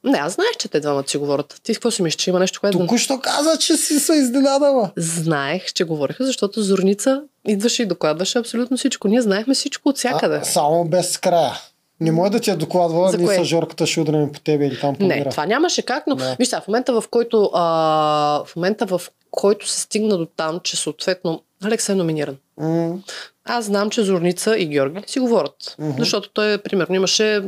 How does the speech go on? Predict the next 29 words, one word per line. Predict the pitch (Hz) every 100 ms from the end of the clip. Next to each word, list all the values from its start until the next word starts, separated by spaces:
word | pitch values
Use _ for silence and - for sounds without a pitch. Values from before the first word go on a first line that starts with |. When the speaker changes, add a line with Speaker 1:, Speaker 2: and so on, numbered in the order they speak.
| 185
Speaker 1:
тя | - 196
единия | 180 185 165
път, | 180
дето | - 180
се | -
изпусна, | 147 - 196 233 233 220 208 196 190
Георги | 208 208
ми | 180
каза, | - 202 202 196
за, | 190 185 185 185 180 175 175 - 196
че | -
Генчо | 175 185 - -
ще | -
си | 175
харчи | 175 170 -
грошовете | 151 160 - 165 -
и | 170
ще | 180 -
номинира | 156 160
мен. | 151 135 - -
Speaker 2:
Мгм. | 156 143 165
Speaker 1:
Е, | 135
тя | 127 131
откъде | - 131
е | 135
разбрала? | 139 139 117
От | 123
Всевишния. | - 135 147 113 - - - - - - - -
<laughs> | -